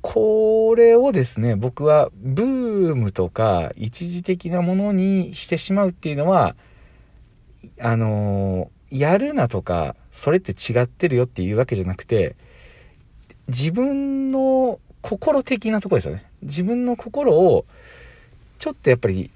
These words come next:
貧しくしてしまうんじゃないかなと思うんですよ。今これね、ツイートしたらトレンドだから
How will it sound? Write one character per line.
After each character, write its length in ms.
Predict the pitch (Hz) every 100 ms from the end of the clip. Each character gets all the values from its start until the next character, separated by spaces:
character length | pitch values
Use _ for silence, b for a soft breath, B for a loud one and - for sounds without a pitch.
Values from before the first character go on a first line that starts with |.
| -
貧 380 | 120 139 156 220
し 120 | -
く 140 | 262
し 80 | 233
て 100 | 254
し 140 | - 269
ま 60 |
う 80 | 254
ん 20 |
じ 80 | 147
ゃ 40 |
な 80 | 165
い 60 | 156
か 100 | 147
な 100 | 151
と 80 | 110
思 140 | 113
う 20 |
ん 40 | 95
で 60 |
す 120 | 80
よ。 120 | 69 - - - - -
今 260 | 180 165
こ 160 | - 117
れ 300 | 123 123 - - - - -
ね、 300 | 147 123 - b b b b
ツ 240 | - - 120
イ 100 | 110
ー 40 |
ト 160 | - 113
し 80 | -
た 80 |
ら 100 | 110
ト 140 | - 113
レ 120 | 110
ン 120 | 110
ド 100 | 110
だ 180 | 113 113
か 100 | -
ら 240 | 78 -